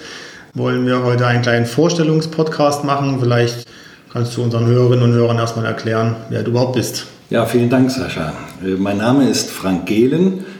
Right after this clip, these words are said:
Speaker 2: Ich bin fünfundfünfzig Jahre alt, verheiratet, habe einen Sohn, der zwanzig Jahre alt ist und sich gerade mit der Bildungskrise im Zusammenhang mit Corona auseinandersetzen muss, weil er vorm Abitur steht.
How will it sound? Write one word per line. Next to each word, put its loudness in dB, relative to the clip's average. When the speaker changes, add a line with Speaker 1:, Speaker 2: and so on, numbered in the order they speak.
Speaker 2:
Ich -20
bin 0
fünfundfünfzig 0
Jahre 2
alt, 0
verheiratet, 0
habe 0
einen 0
Sohn, 2
der 0
zwanzig -2
Jahre 0
alt 0
ist -4
und 0
sich -4
gerade 0
mit -4
der 4
Bildungskrise 2
im -2
Zusammenhang -2
mit -2
Corona 2
auseinandersetzen 2
muss, -2
weil 2
er 0
vorm 2
Abitur 0
steht. -8